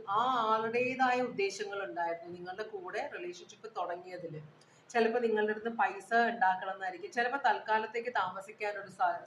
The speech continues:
സ്ഥലം, തൽക്കാലത്തേക്ക് സംസാരിക്കാൻ ഒരാള്, അങ്ങനെയൊക്കെ ആയിരുന്നായിരിക്കും ഈ പേഴ്സന്റെ ഉദ്ദേശം എന്നാണ് പറയുന്നത്. രണ്ടാമത്തെ കാർഡ്, ഈ പേഴ്സൺ റിലേഷൻഷിപ്പ് ഹാപ്പി ആയിരുന്നില്ല നിങ്ങള്,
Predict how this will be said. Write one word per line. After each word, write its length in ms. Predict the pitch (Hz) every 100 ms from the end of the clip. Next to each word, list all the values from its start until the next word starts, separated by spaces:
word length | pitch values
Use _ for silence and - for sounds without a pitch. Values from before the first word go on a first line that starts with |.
| -
സ്ഥലം, 260 | 175 175 - - - -
തൽക്കാലത്തേക്ക് 760 | 233 233 233 247 247 247 220 226
സംസാരിക്കാൻ 800 | 226 202 196 208 208 208 208 196
ഒരാള്, 480 | 180 165 165 165 - - -
അങ്ങനെയൊക്കെ 500 | 220 262 269 262 262 254 233 202
ആയിരുന്നായിരിക്കും 760 | 202 202 202 196 196 254 277 233
ഈ 140 | 226
പേഴ്സന്റെ 420 | 202 - 202 196
ഉദ്ദേശം 600 | 254 226 208 196 - 180
എന്നാണ് 280 | 180 180 175
പറയുന്നത്. 520 | 175 170 170 165 170 - - - - 247
രണ്ടാമത്തെ 480 | 262 269 285 285 294
കാർഡ്, 340 | 277 226 220
ഈ 180 | 233 233
പേഴ്സൺ 580 | 226 233 285 254 220 226 - - - - - -
റിലേഷൻഷിപ്പ് 600 | 226 254 269 269 302 294
ഹാപ്പി 440 | 294 226 214 220 254
ആയിരുന്നില്ല 720 | 208 190 202 226 226 190 165
നിങ്ങള്, 320 | 160 160 160